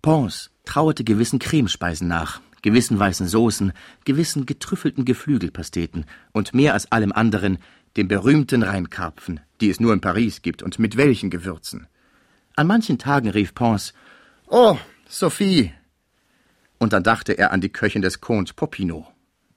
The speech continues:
Ein Vorübergehender hätte bei diesem Ausruf gewiss geglaubt, der gute Mann denke an eine Geliebte. Aber es handelte sich um etwas, das seltener ist. Einen fetten Karpfen und eine Soße, die in der Schüssel klar, auf der Zunge dick ist. Eine Soße,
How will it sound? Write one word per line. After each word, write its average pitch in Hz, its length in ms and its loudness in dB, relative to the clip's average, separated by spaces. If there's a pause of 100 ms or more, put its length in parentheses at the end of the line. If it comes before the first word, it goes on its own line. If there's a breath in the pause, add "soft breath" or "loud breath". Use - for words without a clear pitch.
Ein 113 100 2
Vorübergehender 101 720 2
hätte 104 260 0
bei 95 140 2
diesem 98 240 -4
Ausruf 110 420 0
gewiss 113 320 0
geglaubt, 107 460 -2 (360 loud breath)
der 117 80 4
gute 120 240 4
Mann 110 220 6
denke 110 300 2
an 104 80 2
eine 104 180 2
Geliebte. 131 540 -2 (420 soft breath)
Aber 170 220 2
es - 180 -2
handelte 151 320 0
sich 117 180 -6
um 110 120 -4
etwas, 117 380 -2
das 135 200 -2
seltener 95 480 0
ist. - 340 -14 (120)
Einen 98 240 0
fetten 151 440 -2
Karpfen 113 460 -4
und 92 160 -4
eine 98 200 2
Soße, 101 420 2 (380 loud breath)
die 113 80 4
in 98 80 4
der 92 100 2
Schüssel 123 340 0
klar, 110 420 0 (280 loud breath)
auf - 160 -2
der 104 100 0
Zunge 160 280 2
dick - 260 -2
ist. - 340 -12 (180)
Eine 107 220 2
Soße, 135 420 -2